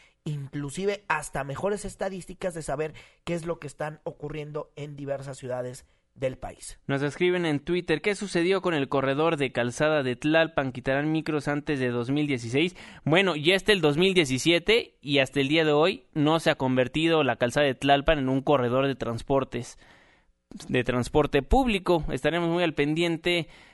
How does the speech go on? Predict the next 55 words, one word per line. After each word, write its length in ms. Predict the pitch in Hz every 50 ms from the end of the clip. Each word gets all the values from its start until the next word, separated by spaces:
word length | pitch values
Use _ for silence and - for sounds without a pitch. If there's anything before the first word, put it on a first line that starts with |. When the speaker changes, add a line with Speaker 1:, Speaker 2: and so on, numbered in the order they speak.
| _ -
Speaker 2:
pues, 180 | 135 127 -
con 160 | - 135 135
este 220 | 143 151 - - 151
retraso 520 | 135 127 127 - - 143 151 147 143 156
por 200 | 147 131 127 123
parte 380 | - 147 143 143 - - 147 143
del 140 | 131 127 123
gobierno 460 | 123 127 123 139 147 143 151 143 120
capitalino, 800 | - 123 - - 120 - 131 131 139 156 165 165 165 175 196 196 -
y 160 | 123 127 127
en 100 | 131 139
breve 260 | 151 160 165 160 156
les 160 | 143 131 120
estaremos 540 | 127 120 - 131 135 147 156 160 151 - - - - - - -
informando 760 | 135 131 131 123 131 127 127 135 143 143 147 151 151 147 123
puntualmente 840 | - 135 131 127 120 151 147 147 143 143 147 143 143 - 151 151 -
aquí 440 | 120 123 120 - - 151 160 170 - -
en 160 | 147 139 135
Noticias 680 | 131 127 123 - 160 170 160 139 - 139 131 123 -
M 180 | 143 143 151 160
B 120 | 175 180
S. 260 | 175 - 180 185 156 - - - - - -
Gracias 440 | 135 151 185 202 185 160 180 170 -
por 160 | - 156 139
ser 220 | - 190 175 -
parte 300 | - 185 190 180 - -
de 80 | 165 160
la 120 | 156 147
controversia. 540 | - 151 143 139 151 156 170 190 170 - 160
Nuestras 480 | 165 226 240 190 - - 151 143 127 -
cuentas 460 | - 131 127 127 123 117 127 120 110
de 100 | 117 113
Twitter, 360 | - 139 143 135 139 135 117
arroba 320 | 113 113 120 127 120 113 -
Juanma 260 | - 117 107 110 104
Pregunta. 480 | - 113 117 135 147 139 143 143 135 -
Speaker 1:
Y 100 | 156 165
arroba 440 | 160 165 185 202 202 196 - - -
Irving 340 | 247 247 226 196 175 151 139
Pineda. 280 | - 131 110 104 -
Speaker 2:
Cincuenta 360 | - - 175 185 208 214 196 208
y 60 | 233
uno 100 | 226 -
seis 220 | 175 - 233 180
seis 260 | - 233 233 226 175
ciento 320 | - - 233 220 208 196 190
dos 180 | 202 208 180
cinco. 280 | - 226 240 226 208 202
Una 200 | 196 226 233 214
breve 240 | 208 226 226 220 185
pausa 400 | - - 220 226 196 - 185 -
comercial 400 | 185 175 170 160 151 208 214 190
y 60 | 180
al 80 | 165 147
regresar 440 | 151 151 151 151 - 202 208 180